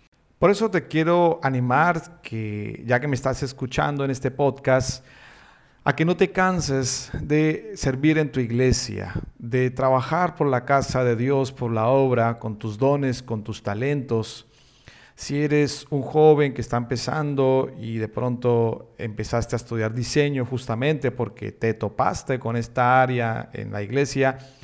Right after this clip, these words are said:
quiero decirte que no me ha faltado nada siendo diseñador, todo lo contrario, Dios ha sido fiel y sobre todo ha sido fiel porque he dedicado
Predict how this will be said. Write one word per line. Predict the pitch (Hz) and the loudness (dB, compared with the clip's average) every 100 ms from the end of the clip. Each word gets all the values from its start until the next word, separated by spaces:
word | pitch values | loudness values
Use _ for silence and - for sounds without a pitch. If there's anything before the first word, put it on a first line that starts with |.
| - - - | -20 -20 -6
quiero | - 196 208 | 6 10 10
decirte | 202 - 214 175 147 | 8 4 0 0 2
que | 151 147 127 - - - | 4 4 2 -6 -20 -12
no | - 135 175 196 | 0 6 8 8
me | 180 | 6
ha | 165 | 6
faltado | 160 156 - 156 156 139 | 6 4 6 6 6 4
nada | 131 143 160 135 110 | 4 2 2 2 0
siendo | - 143 143 139 120 | 0 0 0 2 0
diseñador, | 117 107 113 113 113 147 147 | 0 -2 -4 -2 -2 -2 -2
todo | - 139 | 0 2
lo | 139 131 | 2 0
contrario, | 131 110 104 147 160 156 143 127 | 0 -4 -2 2 2 4 4 2
Dios | 139 147 139 | 2 2 0
ha | 123 | -2
sido | 139 127 | 0 0
fiel | 117 - 170 185 170 - - - - - - | 0 0 2 2 0 -8 -18 -20 -20 -20 -6
y | - | -2
sobre | 160 151 | 4 6
todo | 147 175 185 180 170 - | 6 4 6 6 4 2
ha | 143 | -2
sido | - 160 147 | 0 0 0
fiel | - 160 165 165 | 0 2 2 2
porque | 143 127 131 127 113 117 139 | -2 -4 -2 0 0 0 2
he | 147 | 2
dedicado | 147 143 127 139 139 156 151 139 - | 2 -2 -2 0 2 4 4 4 0